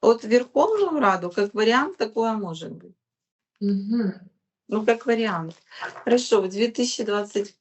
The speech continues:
Speaker 1: пятом году президентские выборы будут в Украине? Я не знаю, смотрите,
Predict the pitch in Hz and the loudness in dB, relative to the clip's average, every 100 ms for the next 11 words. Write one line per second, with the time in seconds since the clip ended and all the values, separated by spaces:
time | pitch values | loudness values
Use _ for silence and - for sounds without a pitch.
0 | _ - 190 - 185 180 185 185 175 190 | _ -2 -2 -2 -8 -8 -10 -10 -14 -16
1 | 185 185 190 190 - 196 185 180 175 175 | -16 -10 -8 -8 -10 -10 -8 -10 -10 -12
2 | 190 208 202 190 165 - 185 180 180 180 | -10 -10 -10 -12 -16 -16 -14 -14 -16 -18
3 | _ _ _ _ _ _ _ _ _ _ | _ _ _ _ _ _ _ _ _ _
4 | _ _ _ _ _ _ _ _ - 254 | _ _ _ _ _ _ _ _ 0 2
5 | 320 349 208 165 160 208 214 185 - 156 | 2 -2 0 0 0 -4 -4 -4 -6 -8